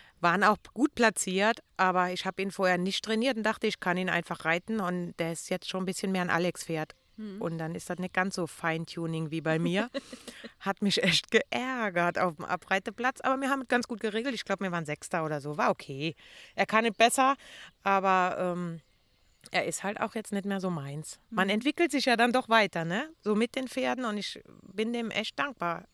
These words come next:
Speaker 1: für alles, was er mir beigebracht hat. Und auch so mal zu sehen, das war ja mein erstes Trainingspferd, so wirklich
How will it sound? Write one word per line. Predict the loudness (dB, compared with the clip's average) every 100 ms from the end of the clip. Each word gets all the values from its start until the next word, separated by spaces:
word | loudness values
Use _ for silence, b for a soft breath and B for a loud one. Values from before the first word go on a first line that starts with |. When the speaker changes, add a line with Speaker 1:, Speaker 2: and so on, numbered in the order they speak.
| _
Speaker 1:
für | -6 -2 0
alles, | 0 -2 -4
was | -2
er |
mir | -2 0
beigebracht | 0 -2 -8 -8
hat. | -6 -8 B B B B B B B B -6
Und | 0 0 0 -2
auch | 2 2 0
so | -4 0 0 0 -2 -4 -4
mal | 0 0
zu | -2 -6
sehen, | -2 0 0 0 -2
das | -2 2
war | 2
ja | 2
mein | 2 0 0
erstes | 0 -2 -2 -8
Trainingspferd, | -4 -4 -4 -4 -6 -4
so | -4
wirklich | -2 -4 -2 -2 -2